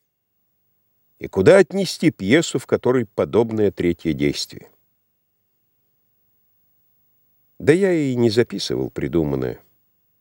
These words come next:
Возникает вопрос, конечно, и прежде всего он возникает у меня самого, почему человек, закопавший самого себя в мансарде, потерпевший крупную неудачу, да ещё и меланхолик,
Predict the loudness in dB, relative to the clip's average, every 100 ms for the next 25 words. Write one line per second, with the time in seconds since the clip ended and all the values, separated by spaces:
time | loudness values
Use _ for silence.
0 | _ -4 -2 0 -2 -2 -4 0 0 0
1 | 0 0 0 -2 -2 -2 0 0 0 -6
2 | -4 0 2 2 0 0 0 2 2 2
3 | 0 -2 2 0 0 2 2 2 0 _
4 | -20 -20 -18 -4 -2 2 2 2 2 4
5 | 4 4 2 0 -2 0 0 0 -2 -4
6 | -10 -6 -2 0 0 0 -2 0 0 0
7 | -4 -4 -4 2 2 2 -4 -12 -20 _
8 | _ _ _ _ _ _ -6 0 2 2
9 | 0 0 -4 -4 -2 -2 0 0 2 4
10 | 2 4 4 4 0 -4 -2 -4 0 2
11 | 4 4 4 2 0 -2 4 4 4 -4
12 | _